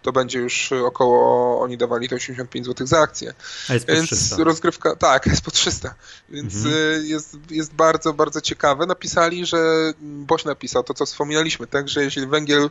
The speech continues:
Speaker 1: przekroczy dwieście w cenach, to oni spokojnie dają, y, też, y, grubo powyżej dwustu, tak? Dobrze pamiętam,
Speaker 2: No już
Speaker 1: złotych
Speaker 2: chyba
Speaker 1: za
Speaker 2: jakoś tak też, jakaś taka bardzo wysoka wycena, już nie pamiętam do końca.
Speaker 1: Więc co
Speaker 2: Ale
Speaker 1: przy
Speaker 2: to
Speaker 1: trzystu?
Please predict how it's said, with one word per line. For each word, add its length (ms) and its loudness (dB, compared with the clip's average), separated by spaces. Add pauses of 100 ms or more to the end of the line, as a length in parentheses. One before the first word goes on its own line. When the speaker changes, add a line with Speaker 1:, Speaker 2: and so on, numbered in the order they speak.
Speaker 1:
przekroczy 460 0
dwieście 540 2 (440)
w 80 -20
cenach, 400 2
to 180 2
oni 140 -2
spokojnie 500 -4
dają, 520 2 (1000)
y, 100 -2
też, 400 4
y, 420 0 (360)
grubo 340 4
powyżej 640 2 (280)
dwustu, 400 0
tak? 200 -6
Dobrze 200 -2
pamiętam, 280 -4
Speaker 2:
No 80 0
już 80 -2
Speaker 1:
złotych 160 -6
Speaker 2:
chyba 80 -4
Speaker 1:
za 60 -2
Speaker 2:
jakoś 240 -6
tak 200 -8
też, 220 -4
jakaś 140 -6
taka 220 -8
bardzo 320 -4
wysoka 320 -6
wycena, 180 -8
już 120 -10
nie 60 -10
pamiętam 360 -10
do 100 -8
końca. 200 -4
Speaker 1:
Więc 160 -2
co 120 0
Speaker 2:
Ale 100 -2
Speaker 1:
przy 120 2
Speaker 2:
to 80 0
Speaker 1:
trzystu? 460 -2